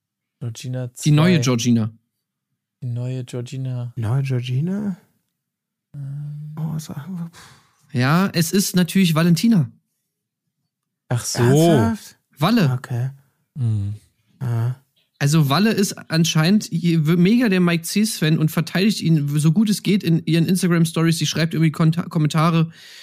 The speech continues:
Speaker 2: unter alles Mögliche runter und, äh, ey, das, das, das ist, das ist einfach krass.
Speaker 1: Ja, ey, dann leiert doch mal was an, ihr beiden.
Speaker 3: Ja.
Speaker 1: Äh, also ihr da draußen und dann Sommerhaus,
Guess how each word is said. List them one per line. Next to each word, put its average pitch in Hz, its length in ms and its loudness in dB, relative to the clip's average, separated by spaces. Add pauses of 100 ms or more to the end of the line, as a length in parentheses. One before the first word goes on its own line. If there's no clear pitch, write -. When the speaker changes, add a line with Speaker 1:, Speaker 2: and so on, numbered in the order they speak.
(220)
Speaker 2:
unter 160 260 0
alles 160 240 2
Mögliche 170 460 2
runter 160 560 2
und, 143 420 0
äh, 135 400 0 (720)
ey, 139 280 -2
das, - 300 -4
das, - 440 -10
das 143 160 -10
ist, - 300 -10
das 127 100 -4
ist 120 60 -8
einfach 127 220 -6
krass. 226 260 -4 (400)
Speaker 1:
Ja, 113 200 2
ey, 92 260 -4
dann 110 200 -2
leiert 127 280 0
doch 120 80 0
mal 120 180 0
was 113 140 -2
an, 143 240 -2
ihr 175 180 -2
beiden. 170 460 -2 (140)
Speaker 3:
Ja. 156 240 0
Speaker 1:
Äh, 147 100 -2
also 127 380 -2
ihr 123 240 -4
da 127 120 -2
draußen 131 380 -4
und 123 160 -6
dann 127 400 -4 (480)
Sommerhaus, 123 760 -2